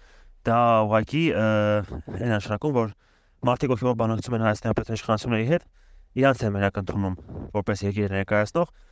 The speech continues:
օֆիցիալ կարծիք ունեցող մարդիկ։ Այսինքն,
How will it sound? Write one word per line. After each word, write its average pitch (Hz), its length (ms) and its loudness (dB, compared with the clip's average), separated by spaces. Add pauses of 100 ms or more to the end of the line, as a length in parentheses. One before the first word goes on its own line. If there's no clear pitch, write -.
(280)
օֆիցիալ 123 420 -2
կարծիք 113 360 2
ունեցող 131 280 -2
մարդիկ։ - 360 0 (180)
Այսինքն, 110 420 -4